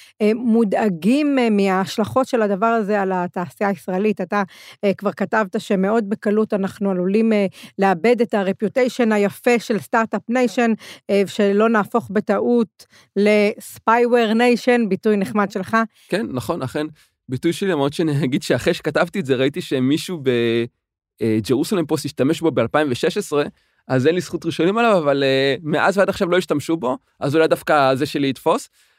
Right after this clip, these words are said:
Speaker 2: אבל, אה, כן. אה, נכון, תראי, חשוב להבהיר, ההייטק הישראלי ותעשיית הסייבר הישראלית הם לא החברות האלה.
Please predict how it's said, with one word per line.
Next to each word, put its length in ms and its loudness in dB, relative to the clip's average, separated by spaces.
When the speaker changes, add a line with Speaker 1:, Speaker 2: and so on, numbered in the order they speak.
Speaker 2:
אבל, 400 2
אה, 400 2
כן. 160 0
אה, 300 6
נכון, 340 -2
תראי, 220 -2
חשוב 240 0
להבהיר, 260 0
ההייטק 420 -2
הישראלי 600 0
ותעשיית 720 -2
הסייבר 440 0
הישראלית 340 -4
הם 160 0
לא 120 4
החברות 480 -6
האלה. 180 -6